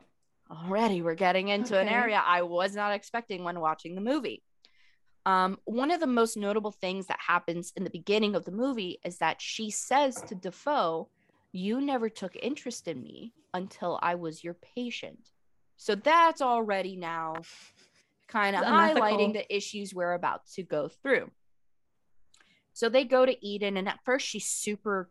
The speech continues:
Speaker 1: terrified, right? And then over time, she becomes very accepting of the area. And it's just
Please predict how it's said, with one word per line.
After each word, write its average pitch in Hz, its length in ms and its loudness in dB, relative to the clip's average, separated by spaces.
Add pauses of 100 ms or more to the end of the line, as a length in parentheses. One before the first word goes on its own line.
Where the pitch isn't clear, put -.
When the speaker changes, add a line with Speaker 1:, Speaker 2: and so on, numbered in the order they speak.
Speaker 1:
terrified, 165 640 -6
right? 160 360 -6 (680)
And 190 240 -2
then 175 380 -2 (180)
over 233 260 0
time, 202 380 -4
she - 220 -12
becomes 180 380 -10
very 147 460 -10
accepting 226 520 -4
of 170 100 -4
the 170 100 -4
area. 101 600 -8
And 180 160 -6
it's 202 200 -8
just 269 220 -8